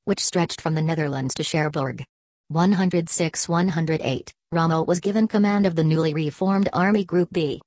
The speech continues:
which included the Seventh Army, the Fifteenth Army, and the forces guarding the Netherlands. One hundred nine, one hundred ten, Nazi Germany's tangled command structure made it difficult for Rommel to achieve his task.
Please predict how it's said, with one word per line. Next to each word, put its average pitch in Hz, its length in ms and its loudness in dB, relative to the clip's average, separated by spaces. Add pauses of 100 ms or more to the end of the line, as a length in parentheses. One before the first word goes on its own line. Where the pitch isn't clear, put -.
(160)
which 185 160 0
included 170 360 0
the 156 80 -2
Seventh 185 440 0
Army, 156 360 0 (180)
the 160 60 -2
Fifteenth 196 540 -4
Army, 151 380 -2 (160)
and 175 120 2
the 175 60 2
forces 233 480 0
guarding 165 380 0
the 139 80 -2
Netherlands. 147 580 -2 (400)
One 175 240 2
hundred 180 400 0
nine, 160 240 0
one 196 220 0
hundred 175 320 -2
ten, 123 320 -2 (180)
Nazi 185 420 0
Germany's 175 520 0
tangled 202 420 0
command 185 380 0
structure 160 420 -2
made 143 160 0
it - 100 -4
difficult 175 380 -2
for 156 160 -2
Rommel 165 360 0
to 151 120 -2
achieve 175 360 -2
his 156 140 -2
task. - 440 -4